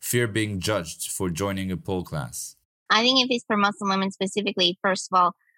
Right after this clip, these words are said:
Speaker 2: I went public with my journey. That does not mean you have to as well. Like, some people are fine doing things in private. Um, I only went public because that's just my personality.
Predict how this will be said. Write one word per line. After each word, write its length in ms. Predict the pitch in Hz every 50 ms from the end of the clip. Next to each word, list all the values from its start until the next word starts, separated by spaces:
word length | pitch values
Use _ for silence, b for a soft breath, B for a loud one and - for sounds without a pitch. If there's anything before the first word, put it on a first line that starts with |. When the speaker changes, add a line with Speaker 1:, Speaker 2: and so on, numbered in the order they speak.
| _ -
Speaker 2:
I 160 | 190 214 247
went 180 | 277 254 220 -
public 280 | 226 226 202 196 185 -
with 120 | 147 180 170
my 160 | 185 170 165
journey. 300 | - 180 165 165 165 175
That 120 | 190 202
does 120 | - 208 208
not 160 | 180 180 -
mean 220 | - 175 175 175
you 140 | 165 160 175
have 180 | 190 175 165 - -
to 100 | 170 156
as 100 | 151 147 -
well. 280 | 147 139 110 92 185 - _ _ -
Like, 260 | - 165 165 165 156 -
some 180 | - 196 185 202
people 400 | 240 226 - 196 190 185 180 180 -
are 160 | 180 170 175 -
fine 300 | 185 175 170 170 170 170
doing 240 | 165 160 160 175 185
things 220 | 180 165 165 156
in 100 | 156 156
private. 400 | 185 165 151 147 - - - - _ _ _ _ _ _ _ _ - -
Um, 440 | 160 165 170 165 160 160 160 160 - -
I 160 | 180 196 208
only 200 | 214 208 202 202
went 200 | 202 190 196 202
public 300 | 233 196 175 180 180 180 -
because 300 | 175 190 - 170 160 180
that's 180 | - 185 190 -
just 160 | 175 175 190
my 100 | 170 156 -
personality. 680 | - 170 165 - 165 156 151 151 147 156 - 185 185